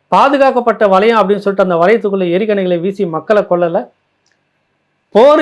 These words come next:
இல்லாத பகுதியிலும் பிடித்து போ-, பிடிச்சிட்டு போன அந்த மக்களை இன்ன வரைக்கும் ஒப்படைக்கவே இல்லையா? அது வந்து குற்றமாக தெரியலையா? காணாமலாக்கப்பட்டவர்களுக்கான போராட்டம் உலகிலேயே அதிக நாட்கள் நடந்த ஒரே ஒரு போராட்டம் நடந்துகிட்டு இருக்கணும், அது உங்க கண்ணுக்கு தெரியல சி டி சிக்கு? பாதுகாக்கப்பட்ட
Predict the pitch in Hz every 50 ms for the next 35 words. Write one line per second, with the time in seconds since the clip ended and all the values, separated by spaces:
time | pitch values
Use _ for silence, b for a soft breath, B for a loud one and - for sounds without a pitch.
0 | 277 226 226 254 269 269 262 262 269 - 240 240 226 247 247 233 190 214 220 247
1 | 233 - 240 - 220 214 208 185 - 233 214 220 - 254 226 214 196 190 196 190
2 | 185 180 170 180 180 180 220 214 190 185 202 220 214 208 208 220 196 175 175 -
3 | 214 202 202 202 208 202 202 196 185 175 170 160 151 156 170 185 190 185 190 185
4 | 190 175 170 - 196 190 196 185 165 156 - 160 156 156 151 147 170 214 220 -
5 | 170 175 196 208 214 202 196 185 180 165 - 170 147 165 156 160 170 165 160 160
6 | 156 151 156 151 147 139 _ 180 190 196 202 196 196 247 233 202 165 156 165 185
7 | 202 196 202 196 208 208 208 226 285 - b b b b b b b b 147 175
8 | 202 269 269 262 247 220 185 170 160 143 143 151 170 202 262 285 277 - 311 285
9 | 262 226 214 208 208 220 214 196 180 185 196 214 214 202 180 156 - 180 175 170
10 | - 226 196 175 165 170 202 196 190 165 - 165 156 - 160 151 151 156 170 160
11 | - 143 165 208 220 202 190 180 180 - 175 180 190 175 175 143 151 156 156 156
12 | 151 151 135 139 - 175 170 165 147 135 - 143 135 - 233 302 _ _ _ _
13 | _ _ _ _ _ _ _ _ _ _ _ _ _ _ _ _ _ _ _ _
14 | _ _ _ _ _ _ _ _ _ _ _ _ _ _ _ _ _ _ _ _
15 | _ - 196 247 302 320 294 277 269 254 - 240 - - 202 196